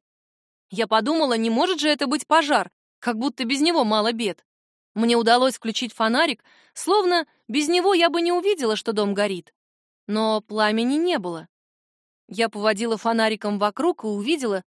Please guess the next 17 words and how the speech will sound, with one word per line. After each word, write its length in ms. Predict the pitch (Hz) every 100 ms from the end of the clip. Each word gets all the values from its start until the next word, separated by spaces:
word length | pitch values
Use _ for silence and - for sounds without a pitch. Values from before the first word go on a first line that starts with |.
| _ _
что 280 | - - 247
дым 240 | 214 285 240
валит 320 | 247 247 247
из 140 | 240
печки. 480 | - 240 - - - _ _ _ _ _
Он 160 | 240 254
шёл 240 | 262 269
в 60 | 254
обратную 480 | 254 247 277 254 254
сторону 540 | - 359 339 202 175 _ _
и 80 | 233
наполнял 560 | 240 226 226 226 233 226
веранду. 580 | 240 262 233 185 170 - _ _ _ _ _ _ _ _ _ _ _ -
Надышавшись 680 | 190 214 - 240 - 233
дымом, 340 | 185 269 254 202
можно 360 | 208 233 240
умереть. 580 | 262 277 302 302 190 -